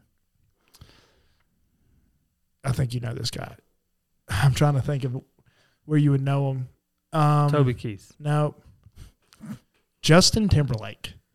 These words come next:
Speaker 2: Ah, I didn't know that.
Speaker 1: Did
Speaker 2: Justin
Speaker 1: he
Speaker 2: Timberlake's pretty good.
Speaker 1: Yeah, okay. So that was that list, whether you agree with it or not.
Speaker 2: Well, Marty Fish should be on it.
Speaker 1: Who is Marty Fish?
Speaker 2: I think he plays tennis, but he's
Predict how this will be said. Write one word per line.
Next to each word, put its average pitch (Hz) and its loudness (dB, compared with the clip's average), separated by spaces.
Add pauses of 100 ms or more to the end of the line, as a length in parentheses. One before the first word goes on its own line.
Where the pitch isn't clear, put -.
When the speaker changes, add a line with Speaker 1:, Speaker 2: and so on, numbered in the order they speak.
(140)
Speaker 2:
Ah, 127 6
I 120 6
didn't 113 -4
know 104 -4
that. 101 -8
Speaker 1:
Did 139 0
Speaker 2:
Justin 156 8
Speaker 1:
he - -6
Speaker 2:
Timberlake's 117 -2
pretty 104 -10
good. 98 -10
Speaker 1:
Yeah, 143 -8
okay. 147 -4
So 135 0
that 202 8
was 170 0
that 160 4
list, 147 0
whether 180 6
you 165 4
agree 160 6
with 151 4
it 135 -2
or 127 -6
not. 135 -2
Speaker 2:
Well, 139 6
Marty 131 4
Fish 110 -2
should 107 -10
be 107 -6
on 98 -10
it. - -20 (100)
Speaker 1:
Who 226 10
is 190 8
Marty 139 2
Fish? - -8 (180)
Speaker 2:
I 135 0
think 160 -4
he 160 0
plays - -6
tennis, - -6 (580)
but 123 -2
he's 127 -4